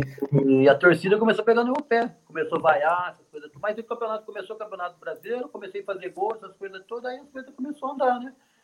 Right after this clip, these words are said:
Mas aí chegou no final, assim, o... aí o, aí o an-, o, o ano seguinte eu me apresentei e tudo, começou o Campeonato Carioca,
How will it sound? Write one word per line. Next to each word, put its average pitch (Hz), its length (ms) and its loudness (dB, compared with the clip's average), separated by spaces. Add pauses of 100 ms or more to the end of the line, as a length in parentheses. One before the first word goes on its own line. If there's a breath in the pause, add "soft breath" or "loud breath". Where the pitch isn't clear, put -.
Mas 185 180 -4
aí 220 100 -2
chegou 226 200 -4
no 226 120 -4
final, 190 340 -4
assim, 196 260 -10
o... 147 500 -8 (220 loud breath)
aí 151 180 6
o, 190 200 10
aí 175 160 8
o 208 160 4
an-, 208 160 2
o, 170 300 -6
o 170 40 -2
ano 175 160 -6
seguinte 156 420 -10
eu 190 160 -8 (140)
me 143 120 -2
apresentei 151 640 -4
e 156 60 -12
tudo, 156 360 -10
começou 143 400 -8
o - 20 -20
Campeonato 127 460 -6
Carioca, 117 500 -4